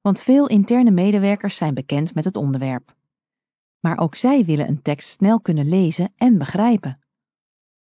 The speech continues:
Of snel begrijpen lukt, ligt aan drie niveaus. Je taalniveau, hoeveel interesse je in het onderwerp hebt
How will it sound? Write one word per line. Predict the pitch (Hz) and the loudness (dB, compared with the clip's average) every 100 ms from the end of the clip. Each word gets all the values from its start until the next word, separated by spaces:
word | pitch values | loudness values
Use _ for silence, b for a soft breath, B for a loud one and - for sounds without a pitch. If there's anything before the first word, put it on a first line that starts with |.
| _ _ | _ _
Of | 226 | -4
snel | - 247 240 | 0 4 4
begrijpen | 208 214 208 196 160 | 2 0 0 2 2
lukt, | 220 - - _ - | 2 0 -8 _ -2
ligt | 214 - | -2 -2
aan | 175 165 | -4 -2
drie | 170 214 | 2 6
niveaus. | 233 190 131 127 - - _ _ _ _ _ _ | 6 2 -4 -8 -14 -18 _ _ _ _ _ _
Je | 160 143 | -8 -4
taalniveau, | 139 131 160 180 190 208 233 _ _ _ _ | -4 0 0 2 2 0 -2 _ _ _ _
hoeveel | - 214 214 196 | -4 0 0 2
interesse | 180 180 196 196 180 | 0 0 -2 -2 -2
je | 160 | -2
in | - 143 | -2 -4
het | 135 | -4
onderwerp | 135 160 190 196 | -4 -2 0 -2
hebt | 170 233 247 - | -2 -4 -4 -12